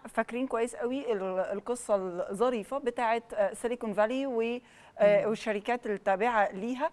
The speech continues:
Speaker 2: طبعا.
Speaker 1: فبالتالي حصل فيه كتير قوي من الشركات خصوصا في قطاع التكنولوجيا،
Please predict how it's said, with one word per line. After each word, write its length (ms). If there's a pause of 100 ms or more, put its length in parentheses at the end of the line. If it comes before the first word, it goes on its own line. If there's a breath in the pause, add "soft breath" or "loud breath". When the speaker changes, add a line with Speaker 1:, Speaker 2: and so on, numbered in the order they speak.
(100)
Speaker 2:
طبعا. 140
Speaker 1:
فبالتالي 680
حصل 380
فيه 220
كتير 480
قوي 300
من 200
الشركات 580
خصوصا 380
في 120
قطاع 320
التكنولوجيا، 760